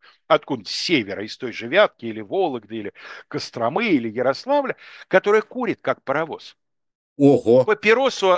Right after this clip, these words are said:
Speaker 1: одну от другой, просто-напросто.
Speaker 2: Но это просто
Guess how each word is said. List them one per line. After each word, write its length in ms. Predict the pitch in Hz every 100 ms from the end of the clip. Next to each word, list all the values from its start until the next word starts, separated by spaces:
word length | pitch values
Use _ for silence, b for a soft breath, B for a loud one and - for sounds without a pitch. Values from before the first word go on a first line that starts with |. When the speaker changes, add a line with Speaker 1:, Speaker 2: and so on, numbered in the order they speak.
| -
Speaker 1:
одну 400 | 180 160 247 262
от 160 | 160
другой, 480 | 135 190 208 131 95 -
просто-напросто. 840 | 127 - 123 135 107 - - - _ _ _ _ _ _ _ _ _ _ _ _ _ -
Speaker 2:
Но 180 | 92 92
это 680 | 95 - 98 95 95 95 85
просто 880 | 85 90 - - 85 80 76 71 67